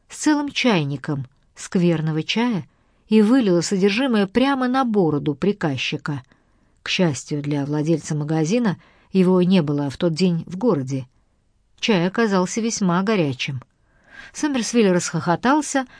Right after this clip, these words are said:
а Джейн лишь слегка улыбнулась. И по делам ему. Я готов сам послать этой отважной даме два фунта лучшего чая, лишь бы она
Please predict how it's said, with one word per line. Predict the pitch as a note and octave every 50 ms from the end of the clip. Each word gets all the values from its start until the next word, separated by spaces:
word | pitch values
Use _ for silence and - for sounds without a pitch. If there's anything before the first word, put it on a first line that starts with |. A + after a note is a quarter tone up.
| - -
а | - G3 G3
Джейн | F#3 F3 G#3 C4+ D4+ D#4 C#4+
лишь | A3+ G#3 A#3+ C4+ B3 -
слегка | - A3 G3+ - - - F#3 E3
улыбнулась. | D#3+ D#3+ E3+ F#3 E3+ E3 C#3+ C#3 C3+ C3 C3 B2 - - - _ _ _ _ _ _ _ _
И | - D4+ G#3
по | - E3+ D#3+
делам | C#3 D3+ D3+ C#3+ D#3+ D#3 C#3+
ему. | C3+ C3+ D3 C#3 C3+ C#3 B2 - _ _ _ _ - - - -
Я | - F3 F3+
готов | F3 F#3 F3 G3 F#3+ F3+ -
сам | - - B3+ A3+ F#3 D3
послать | - - D#3+ D3 - - F#3 F3 E3 -
этой | F#3 F3 - F3 E3
отважной | D#3+ - E3+ G3+ A3 G#3+ F3+ D#3 E3+ E3 D#3
даме | D3+ E3 A#3 B3+ B3 G#3+ G3+ F3+
два | E3 E3 E3+ F#3 A#3 B3 A3
фунта | F3 - - A3 G#3+ F3+ E3 - E3
лучшего | D#3 E3+ E3+ - - D#3 D3+ D3+
чая, | - - E3 C#3+ C3+ C#3 C3 - _ - - - - -
лишь | F3 F3 F3+ D#3+
бы | D3+ E3
она | E3 D#3+ E3 E3+ D#3+ D#3+